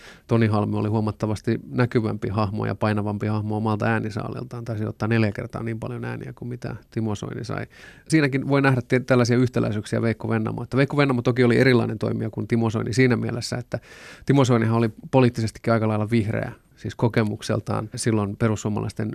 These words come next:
perustamisvaiheessa. Hän oli toki ehtinyt toimia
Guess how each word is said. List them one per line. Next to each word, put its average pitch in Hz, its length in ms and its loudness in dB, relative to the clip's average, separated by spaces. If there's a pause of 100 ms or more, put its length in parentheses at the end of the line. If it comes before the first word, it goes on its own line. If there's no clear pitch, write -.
perustamisvaiheessa. 113 1400 0 (540)
Hän 113 140 2
oli 110 220 2 (100)
toki 120 280 4
ehtinyt 120 320 0
toimia 110 320 0